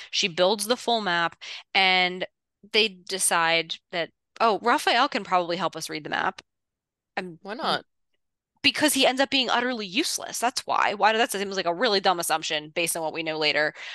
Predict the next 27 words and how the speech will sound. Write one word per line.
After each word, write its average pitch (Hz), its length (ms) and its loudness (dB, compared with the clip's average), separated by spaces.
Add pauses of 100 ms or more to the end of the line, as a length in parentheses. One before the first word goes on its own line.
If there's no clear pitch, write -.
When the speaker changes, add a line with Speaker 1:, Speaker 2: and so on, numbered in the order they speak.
(220)
Speaker 1:
Um, 156 400 0 (200)
however, 330 460 4
when 302 140 2
they 294 120 2
go 285 200 0
to 311 80 0
the 277 80 -2
prison 294 720 -2 (640)
to 262 140 -8
try 262 240 0
to 247 80 2 (100)
ask 269 280 -2
him 247 320 -8 (260)
about 185 600 0 (360)
the 190 80 -2
map, 175 340 -2 (320)
Billy 330 480 4
is 247 240 0
there. 247 540 -4 (1160)
And 226 380 -2 (760)
Jess - 680 2 (320)
thinks 226 400 -2
that 202 240 2 (280)
Billy, 330 420 2
once 226 260 -8
she - 280 -6
realizes 196 1200 0